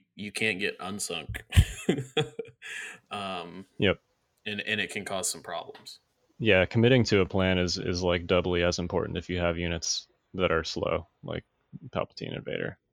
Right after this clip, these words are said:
Speaker 1: Yeah,
Speaker 2: That
Speaker 1: I, I
Speaker 2: doesn't mean
Speaker 1: found
Speaker 2: those units are bad. That just means you
Speaker 1: No.
Speaker 2: need to make sure that you focus on an objective and stick to your plan.
Speaker 1: Like, there's been many a game where I've, I've ran into kind of this sem-, similar mentality of, like, "Oh, I made a mistake.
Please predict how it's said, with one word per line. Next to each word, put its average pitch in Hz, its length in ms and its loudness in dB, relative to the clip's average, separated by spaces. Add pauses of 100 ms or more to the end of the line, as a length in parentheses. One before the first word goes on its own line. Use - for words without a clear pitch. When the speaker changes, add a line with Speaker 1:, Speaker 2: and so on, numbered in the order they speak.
(300)
Speaker 1:
Yeah, 98 300 -8 (100)
Speaker 2:
That - 0 -
Speaker 1:
I, 117 120 8
I 113 40 10
Speaker 2:
doesn't 120 240 8
mean 110 100 10
Speaker 1:
found 107 80 8
Speaker 2:
those 101 140 6
units 101 460 4
are 95 160 2
bad. 87 400 6
That 87 140 0
just 95 160 -2
means 92 200 2
you 90 80 0
Speaker 1:
No. 87 40 0
Speaker 2:
need 87 140 0
to 90 60 2
make 85 180 2
sure 92 200 2
that 85 80 0
you 87 80 -4
focus 85 400 0
on 87 140 2
an 85 80 -2
objective 85 500 -2
and 85 180 -4
stick - 220 -4
to - 100 -8
your - 100 -2
plan. 85 380 -6 (540)
Speaker 1:
Like, 107 300 -2
there's 120 260 2
been 107 240 -2
many 110 240 2
a 101 60 2
game 104 360 2
where 98 300 -2
I've, 104 260 0
I've 107 160 -2
ran 117 220 4
into 110 240 4
kind 104 260 -2
of 98 60 -4
this 98 160 -2
sem-, 104 420 -2
similar 123 400 0
mentality 101 600 2
of, 90 180 -2
like, 92 320 -2
"Oh, 104 300 2
I 104 160 2
made 110 200 4
a 78 80 0
mistake. - 720 -4